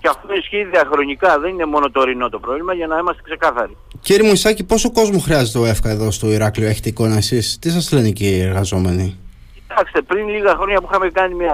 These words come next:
Speaker 1: επίσκεψη μαζί με τον πρόεδρο του Εργατικού Κέντρου, όλη τη διοίκηση δηλαδή, και είχαμε πάει και είχαμε επισημάνει το θέμα, ε, στο στελέχος, ε, στον, ε, Σταυρωμένο, στο Ίκαρτο Σταυρωμένο,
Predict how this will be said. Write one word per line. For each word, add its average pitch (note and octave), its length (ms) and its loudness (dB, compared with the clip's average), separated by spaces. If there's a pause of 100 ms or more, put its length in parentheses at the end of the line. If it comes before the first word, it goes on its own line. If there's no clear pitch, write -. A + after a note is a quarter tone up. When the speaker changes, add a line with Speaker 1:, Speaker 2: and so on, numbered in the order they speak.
(120)
Speaker 1:
επίσκεψη D3+ 420 -2
μαζί C3 220 0
με E3 80 -2
τον D3 140 0
πρόεδρο D3+ 220 2
του C#3 60 0
Εργατικού B2+ 400 0
Κέντρου, C3+ 340 2
όλη E3 200 4
τη B2 60 -18
διοίκηση A#2 520 -12
δηλαδή, A2 360 -6 (680)
και E3+ 60 -4
είχαμε D#3 240 2
πάει D3+ 320 4
και - 120 -10
είχαμε C#3+ 240 0
επισημάνει C3 520 -2
το A2+ 180 0
θέμα, B2 260 2 (800)
ε, - 340 -2
στο C3+ 120 2
στελέχος, C3 560 2
ε, G#2 280 0 (100)
στον, G2 340 -2
ε, G2 220 -4
Σταυρωμένο, A#2+ 600 2
στο B2 140 2
Ίκαρτο A2+ 440 0
Σταυρωμένο, G#2+ 640 -2